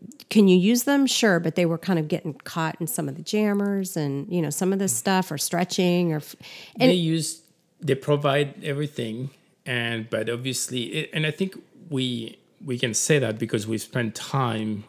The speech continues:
Speaker 2: with people in La Rochelle who've been there for years, and they've seen
Speaker 1: Commissioning the boats.
Speaker 2: commissioning the
Speaker 1: Yeah.
Speaker 2: boats, and they see the lagoons, they see the Fountaine Peugeot, and it's not specific to one brand.
Speaker 1: Right.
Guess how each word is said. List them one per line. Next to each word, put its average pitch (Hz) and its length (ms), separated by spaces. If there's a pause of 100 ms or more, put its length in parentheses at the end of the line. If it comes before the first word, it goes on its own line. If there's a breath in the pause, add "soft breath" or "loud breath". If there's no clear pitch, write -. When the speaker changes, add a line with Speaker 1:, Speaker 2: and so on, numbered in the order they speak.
(240)
Speaker 2:
with 117 360
people 113 380
in 107 120
La 104 140
Rochelle 98 680 (380)
who've 120 640
been 127 180
there 117 160
for 104 220
years, 101 540 (100)
and 123 180
they've 127 180
seen 131 760
Speaker 1:
Commissioning 220 640
the 147 80
boats. 139 360
Speaker 2:
commissioning 143 500
the 185 60
Speaker 1:
Yeah. 156 100
Speaker 2:
boats, - 260 (120)
and 127 220
they 135 80
see 127 320
the 120 220
lagoons, 110 640
they 104 140
see - 200
the 117 140
Fountaine 110 400
Peugeot, 101 600
and 98 120
it's 95 200
not 110 140
specific - 540
to 104 100
one 101 300
brand. 98 460 (140 soft breath)
Speaker 1:
Right. 190 320